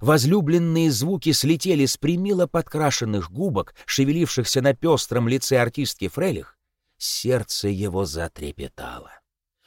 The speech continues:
Ему пришлось отложить книгу, чтобы прийти в себя. Все еще прерывисто дыша, он взял со стола пухлую и всегда немножко сальную ручку артистки Фрелих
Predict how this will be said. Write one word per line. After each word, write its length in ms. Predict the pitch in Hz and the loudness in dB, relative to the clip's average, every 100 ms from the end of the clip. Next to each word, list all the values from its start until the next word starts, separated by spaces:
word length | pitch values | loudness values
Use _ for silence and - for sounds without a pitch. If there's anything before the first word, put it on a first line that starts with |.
| - | -18
Ему 320 | 85 85 113 120 | -10 -4 -2 0
пришлось 480 | 117 - 117 123 | -2 0 0 0
отложить 720 | - 117 113 110 107 98 120 - | 0 -4 0 2 2 0 -6 -6
книгу, 520 | 110 139 117 82 - - | -4 -4 -4 -6 -8 -12
чтобы 340 | - - 98 95 | -6 -2 0 0
прийти 360 | 104 90 85 | -2 -4 -8
в 80 | 76 | -8
себя. 340 | 82 69 - - _ _ _ _ _ _ - | -8 -8 -12 -16 _ _ _ _ _ _ -14
Все 220 | - 151 | 0 4
еще 320 | 147 135 156 143 | 6 4 2 2
прерывисто 640 | 135 135 147 139 - 139 | 4 6 6 2 2 2
дыша, 420 | 120 113 151 165 - - | 2 2 2 2 0 2
он 200 | 147 139 | 4 4
взял 280 | 107 160 156 | 4 4 4
со 160 | 147 | 2
стола 340 | 131 147 147 135 | 2 2 2 2
пухлую 560 | - 196 - 104 101 | -2 -6 -2 -2 0
и 40 | 123 | 0
всегда 340 | - 135 175 | -2 2 2
немножко 520 | 175 165 185 180 - | 2 0 0 -2 0
сальную 580 | 160 - 175 190 175 165 | 0 2 2 2 2 2
ручку 340 | 160 196 - 151 | 0 -2 0 2
артистки 480 | 143 180 - - | 2 -2 -6 -4
Фрелих 460 | 123 175 202 120 | -2 2 2 2